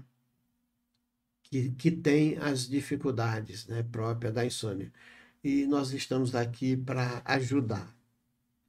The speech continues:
a superar esse dilema, essa dificuldade, esse drama, essa enfermidade, que é a dificuldade de dormir. Então, sejam todos muito bem-vindos,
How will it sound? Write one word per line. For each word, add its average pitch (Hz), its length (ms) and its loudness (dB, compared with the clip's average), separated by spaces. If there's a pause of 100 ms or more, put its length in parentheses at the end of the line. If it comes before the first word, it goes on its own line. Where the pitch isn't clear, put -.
(180)
a 151 100 -18
superar 131 500 2
esse 131 220 0
dilema, 127 500 4
essa 117 220 0
dificuldade, 117 840 -2
esse 113 260 -4
drama, 117 640 -2 (640)
essa 131 260 -2
enfermidade, 131 1200 0 (260)
que - 80 -4
é 220 40 4
a 226 40 0
dificuldade 170 800 0 (100)
de 143 140 -6
dormir. 131 360 0
Então, 180 380 -4 (380)
sejam 185 400 8
todos 175 240 8
muito 160 260 8
bem-vindos, 170 1080 8